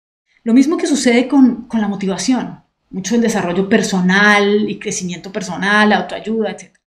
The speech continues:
También mucha gente se frustra porque a pesar de que quieren algo mejor en sus vidas, creen que les toca exponerse a terapias interminables y engorrosas. Lo otro que está ocurriendo y que quiero advertirte,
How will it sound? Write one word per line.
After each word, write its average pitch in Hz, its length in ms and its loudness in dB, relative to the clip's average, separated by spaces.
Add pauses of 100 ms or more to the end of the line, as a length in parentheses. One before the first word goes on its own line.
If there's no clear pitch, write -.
(520)
También 226 600 -4 (120)
mucha 214 240 -4
gente 247 260 2
se 254 140 0
frustra - 640 -2 (260)
porque 196 220 -6
a 202 60 -2
pesar 214 320 0
de 285 140 2
que 311 160 2
quieren 208 320 2
algo 196 240 2
mejor 226 640 4
en 196 120 -2
sus 269 240 0
vidas, 220 560 0 (600)
creen 247 380 0
que 254 120 -2
les 196 200 -6
toca 208 200 -4
exponerse 214 560 0
a 226 100 0
terapias 214 600 2
interminables 220 1080 2 (680)
y 185 100 -4
engorrosas. 175 640 -10 (1080)
Lo 220 200 2
otro 277 380 -2
que 220 120 -6
está 185 160 -4
ocurriendo 220 720 -2
y 151 140 -16
que - 200 -18
quiero 180 160 -10
advertirte, 190 720 -8